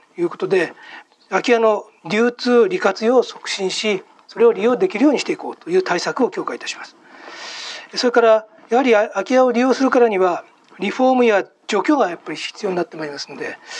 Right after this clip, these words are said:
まあ、リフォームや除去を支援をしていくということです。から、ポイントの三つ目は、空き家に取り組みす-、に、取り組みを進めるにしてもですね、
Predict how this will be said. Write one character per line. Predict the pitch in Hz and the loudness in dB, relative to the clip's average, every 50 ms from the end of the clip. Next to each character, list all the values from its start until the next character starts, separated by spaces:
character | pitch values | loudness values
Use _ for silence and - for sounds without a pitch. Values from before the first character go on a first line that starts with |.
| - - - - - - - | -10 -10 -10 -10 -12 -6 0
ま | 220 208 196 | 2 2 4
あ、 | 196 196 - 294 277 - - _ 214 | 2 0 -4 -8 -10 -10 -12 _ -6
リ | 196 202 | -4 -2
フ | 175 220 | 2 2
ォ | 226 | 2
ー | 208 | 4
ム | 190 208 | 4 2
や | 208 190 | 0 2
除 | 185 185 190 185 | 2 0 2 2
去 | 202 196 | 2 2
を | 226 170 | 2 2
支 | - - 170 | 0 -4 -4
援 | 165 151 | -4 -4
を | 135 | -4
し | 120 | -6
て | - - | -8 -10
い | - | -14
く | - - | -16 -18
と | - - _ _ _ _ _ | -20 -20 _ _ _ _ _
い | 147 | -18
う | |
こ | - - | -16 -16
と | 151 | -14
で | - - | -14 -14
す。 | - - - _ _ _ _ _ _ _ - - - - - | -14 -14 -18 _ _ _ _ _ _ _ -20 -20 -20 -20 -10
か | - 233 | -4 -4
ら、 | 208 196 202 - _ _ _ _ _ _ _ _ | -4 -4 -4 -12 _ _ _ _ _ _ _ _
ポ | - 254 | -2 -2
イ | 254 | 0
ン | 233 | 2
ト | 269 247 | 2 2
の | 226 | 2
三 | 214 214 | 0 -2
つ | - 226 | -2 -2
目 | 214 196 | 0 2
は、 | 190 196 190 185 170 - - _ _ _ _ _ - - - - - - | 4 4 2 2 -2 -6 -14 _ _ _ _ _ -20 -20 -20 -20 -10 -6
空 | - 190 - | -6 -4 -2
き | - 269 | 2 4
家 | 269 269 262 262 254 254 247 | 4 6 6 6 6 4 4
に | 233 254 247 240 240 233 | 2 0 2 2 0 2
取 | 233 233 233 | 2 0 0
り | 233 | 0
組 | 277 262 254 | 2 0 0
み | - | 0
す-、 | - 285 - - 240 | -2 -6 -10 -4 -2
に、 | 233 226 226 - - _ _ - | -2 0 -2 -2 -6 _ _ -4
取 | 214 226 | -2 -2
り | 226 | 0
組 | 269 247 233 | 0 0 0
み | |
を | 202 | 0
進 | - - - 226 | -2 -4 0 2
め | 247 240 | 2 2
る | 220 | 2
に | 190 | 0
し | - - | -2 -2
て | 247 240 | 0 0
も | 233 | 0
で | - - | -2 -2
す | - - - | -8 -12 -12
ね、 | - - - | -12 -12 -12